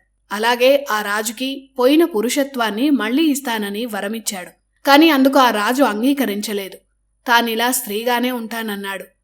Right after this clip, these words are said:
ఇంద్రుడు ఆశ్చర్యపోయాడు. "అదేమిటి రాజా,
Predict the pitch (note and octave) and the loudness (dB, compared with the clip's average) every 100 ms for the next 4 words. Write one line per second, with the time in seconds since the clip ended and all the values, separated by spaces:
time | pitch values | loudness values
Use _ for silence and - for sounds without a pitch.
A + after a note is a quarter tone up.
0 | _ _ _ A#3+ C#4 E4+ E4 D4+ A3 C4 | _ _ _ 4 6 6 6 6 6 2
1 | - D#4+ C#4+ A#3 G3+ G3+ - _ _ _ | 0 0 0 0 -4 -6 -12 _ _ _
2 | - G3 G#3 A#3+ B3 A3+ G#3 G#3 B3+ | -12 -8 -4 -4 -2 -4 -4 -4 -4